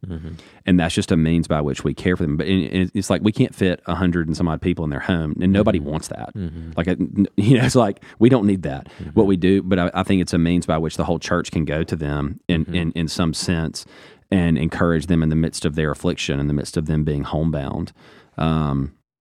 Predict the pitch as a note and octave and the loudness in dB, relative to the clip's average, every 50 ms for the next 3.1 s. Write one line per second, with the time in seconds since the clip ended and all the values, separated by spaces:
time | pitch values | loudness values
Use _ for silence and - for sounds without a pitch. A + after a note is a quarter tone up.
0 | _ _ _ _ _ _ _ _ _ _ - - F2+ - F2+ F2+ F#2 - - - | _ _ _ _ _ _ _ _ _ _ -8 -6 -2 0 2 0 0 -2 -4 0
1 | G#2 G2+ G2+ - A2+ - - G2 D#2+ E2 E2 D#2 D#2+ D#2 D#2 D#2 D2+ - - F2 | 2 2 2 2 0 0 0 0 0 0 0 0 0 0 0 0 -2 -4 -2 -2
2 | F2+ F2 - - D#2+ D#2+ - - F#2+ E2+ D#2+ - F2 D2 D#2 D2+ D2+ C#2+ C#2 - | -2 -2 0 0 0 0 0 0 -2 -2 0 0 -2 -2 0 -2 0 -2 -2 -4
3 | - - | -8 -14